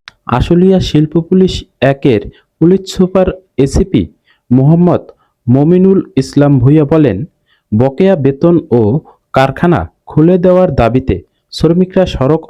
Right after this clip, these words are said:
অবরোধ করেছেন। শ্রমিকদের দাবিগুলো নিয়ে মালিকপক্ষের সাথে যোগাযোগের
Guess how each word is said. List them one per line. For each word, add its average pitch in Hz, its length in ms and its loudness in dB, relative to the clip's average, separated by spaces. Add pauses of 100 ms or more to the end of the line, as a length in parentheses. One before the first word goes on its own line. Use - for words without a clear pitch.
অবরোধ 147 260 0 (100)
করেছেন। 107 340 -2 (240)
শ্রমিকদের 196 580 0 (100)
দাবিগুলো 139 500 2
নিয়ে 160 240 2 (360)
মালিকপক্ষের 165 680 -2
সাথে 139 240 -2 (340)
যোগাযোগের 160 500 0